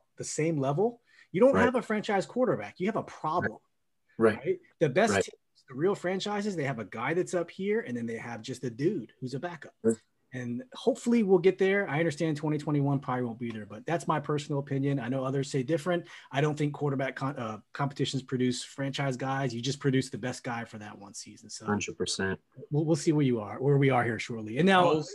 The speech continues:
Speaker 3: I, I, I would say, if I could just add to that, because I know it's been a topic conversation. Rivera made that clear today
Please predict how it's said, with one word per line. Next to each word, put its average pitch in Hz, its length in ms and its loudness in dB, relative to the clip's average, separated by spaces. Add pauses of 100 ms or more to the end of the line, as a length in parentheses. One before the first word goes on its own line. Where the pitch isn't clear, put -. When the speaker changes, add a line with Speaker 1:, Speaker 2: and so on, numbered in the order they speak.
(460)
Speaker 3:
I, 160 40 4
I, - 40 6
I 156 160 0
would 156 160 4
say, 147 160 4 (160)
if 143 100 -2
I 165 80 4
could 127 140 -2
just - 140 -6
add 127 180 4
to 123 100 -8
that, 117 140 2
because 113 240 -2
I 120 80 -2
know 120 160 2
it's - 240 -6 (120)
been 117 100 -6
a 87 80 -6 (420)
topic 117 320 0
conversation. 120 800 -2 (480)
Rivera 151 380 6
made 117 160 0
that 110 120 -4
clear 110 240 -8
today 107 380 -14